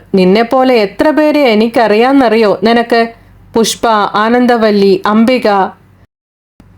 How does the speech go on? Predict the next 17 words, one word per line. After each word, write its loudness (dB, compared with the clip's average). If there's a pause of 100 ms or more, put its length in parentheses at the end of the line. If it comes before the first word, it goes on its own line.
നാവു 0
കുഴച്ചിലിനിടയിലും 0
അയാൾ -2
അവൾ 0
അന്നേവരെ 0
കേട്ടിട്ടില്ലാത്ത 0 (120)
തെറിവാക്കുകൾ 0 (340)
അവൾക്കുമേൽ 0
ചീറ്റിത്തെറിപ്പിച്ചു. -2 (1000)
"നിങ്ങൾ 2
വെറുതെ 0
സമയം 0
കളഞ്ഞു. 0 (100)
സോറി 0
എഴുത്തുകാരാ. 0 (540)
ഒരാളെ 2
അത്യാവശ്യമായി 0